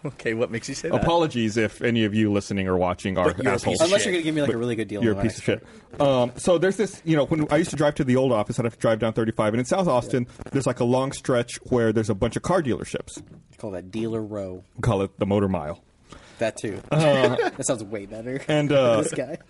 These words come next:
Speaker 2: there was a, there's a Nissan dealership there.
Speaker 3: Uh-huh.
Speaker 2: And, uh, it used to be called South Point Nissan,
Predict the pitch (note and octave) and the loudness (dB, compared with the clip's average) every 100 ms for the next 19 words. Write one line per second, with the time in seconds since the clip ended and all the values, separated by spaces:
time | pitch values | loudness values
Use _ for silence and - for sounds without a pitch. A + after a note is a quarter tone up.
0 | _ - C#3 D#3 D#3 D3 B2 A2 G2 F2+ | _ -4 0 2 4 4 6 4 2 2
1 | B2+ C3 G3 G3+ B2+ A2 F#2+ - G2+ - | 0 2 2 2 0 0 -2 -2 -4 -2
2 | C2+ - - _ A#2+ A#2+ A2+ A#2 A2 G#2 | -4 -4 -16 _ -10 -4 0 2 2 2
3 | G#2 G#2 B2 F3 - D3+ D#3 C3+ A#2+ - | 4 4 2 0 0 0 2 2 2 0
4 | B2 A#2+ C3 A2+ A2 - - | -2 -2 -2 0 -2 -2 -8